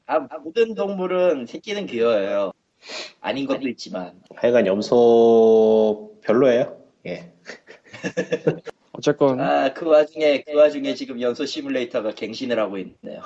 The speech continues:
Speaker 1: <laughs> 뭔가.
Speaker 3: 뭐 이거저거 확장을 하긴 할 거예요. 이게 워낙 떠서.
Speaker 1: 아, 어쨌든 디엘씨가 오월에 나오고요. 이 디엘씨는 무료로 맵이 확장이 됩니다.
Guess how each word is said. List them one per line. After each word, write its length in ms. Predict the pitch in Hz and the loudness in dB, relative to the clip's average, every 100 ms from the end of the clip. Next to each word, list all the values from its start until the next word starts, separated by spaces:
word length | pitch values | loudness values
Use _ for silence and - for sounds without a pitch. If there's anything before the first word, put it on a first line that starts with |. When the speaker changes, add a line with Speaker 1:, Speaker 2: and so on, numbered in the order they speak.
| - | -10
Speaker 1:
<laughs> 500 | 147 - _ _ _ | -10 -10 _ _ _
뭔가. 260 | - - - _ | -20 -16 -20 _
Speaker 3:
뭐 120 | 156 | 0
이거저거 340 | 175 202 202 | 2 2 2
확장을 360 | 208 202 240 233 | -2 0 0 2
하긴 160 | 233 226 | 0 -2
할 160 | 233 | -4
거예요. 280 | 240 220 185 190 | -2 -2 0 -4
이게 140 | 170 | -4
워낙 300 | 156 135 160 | -4 -4 -2
떠서. 260 | 160 139 180 160 - _ _ _ _ _ _ | -4 -4 -8 -10 -18 _ _ _ _ _ _
Speaker 1:
아, 760 | 135 151 151 147 147 147 147 147 | 0 4 6 6 6 6 4 4
어쨌든 420 | - 180 - 175 | 0 -4 -6 -8
디엘씨가 1000 | - 156 160 160 - 165 156 156 143 147 | -2 0 2 0 -2 -2 0 0 2 2
오월에 380 | 117 123 147 147 | 2 2 2 2
나오고요. 760 | 117 107 95 101 139 98 - _ _ _ _ | 2 0 0 -4 -2 -2 -6 _ _ _ _
이 220 | 131 147 | -6 -4
디엘씨는 600 | 139 135 139 - 135 104 | 0 0 0 -2 -8 -8
무료로 680 | 101 131 123 131 117 95 - | -4 0 2 4 2 0 -6
맵이 260 | 101 123 139 | -2 0 2
확장이 440 | 127 - 180 139 | -2 -2 -2 0
됩니다. 480 | 120 101 - - - | 0 -2 -2 -2 -2